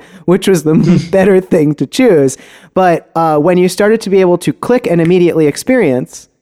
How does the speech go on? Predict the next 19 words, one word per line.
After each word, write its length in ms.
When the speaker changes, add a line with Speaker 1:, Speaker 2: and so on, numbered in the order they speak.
Speaker 1:
either 420
watch 360
or 140
hear 440
right 220
away, 480
because 320
the, 340
the 80
stream 460
was 180
there, 380
and, 260
uh, 200
in 100
the 80
case 260
of 200
audio, 480